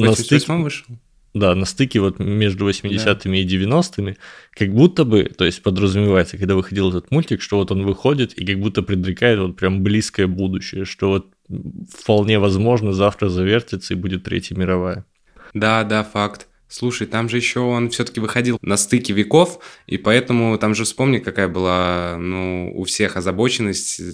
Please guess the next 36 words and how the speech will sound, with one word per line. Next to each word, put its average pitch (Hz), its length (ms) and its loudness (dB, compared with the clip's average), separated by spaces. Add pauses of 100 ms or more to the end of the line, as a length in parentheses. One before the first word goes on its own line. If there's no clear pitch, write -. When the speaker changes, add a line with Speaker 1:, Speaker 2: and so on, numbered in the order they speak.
(120)
Speaker 2:
э, 87 200 -6
вс-, - 200 -10 (420)
опасения, 117 480 4
потому 104 200 0
что - 120 -6
никто 117 200 0
не 107 100 4
знал, 104 200 0
чего 101 280 0
ожидать 98 380 0
от 95 100 -8
нового 101 300 0
века. 92 420 -6 (100)
И 90 200 4
он 113 200 2
об 107 120 0
этом 113 200 0
тоже 92 220 0
говорит, 90 460 -2
так, 85 240 -6
э, 82 420 -4
ну, 80 300 -6
там 101 220 0
больше, 95 180 0
конечно, 95 320 -4
про 92 160 -12
совсем 92 320 -8
другое, 107 340 -2
но 104 140 -2
вот 95 160 -4
эта 95 120 -6
боязнь 95 460 2
вступления 95 500 0
в 87 80 -6
новую 92 360 0
веху, 120 480 0